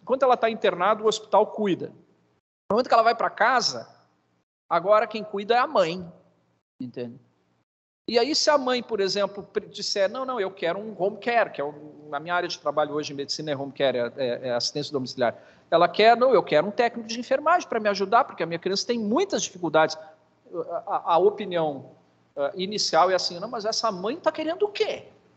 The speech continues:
Tá querendo moleza?" Né? E aí a mãe,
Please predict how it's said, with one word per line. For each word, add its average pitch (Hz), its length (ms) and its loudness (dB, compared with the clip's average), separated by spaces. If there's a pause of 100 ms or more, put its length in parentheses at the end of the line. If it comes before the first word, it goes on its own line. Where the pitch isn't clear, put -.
(1160)
Tá 285 80 -2
querendo 320 300 2
moleza?" 233 800 6 (1160)
Né? 254 320 4 (680)
E 262 120 4
aí 285 240 6
a 349 80 6
mãe, 262 200 -2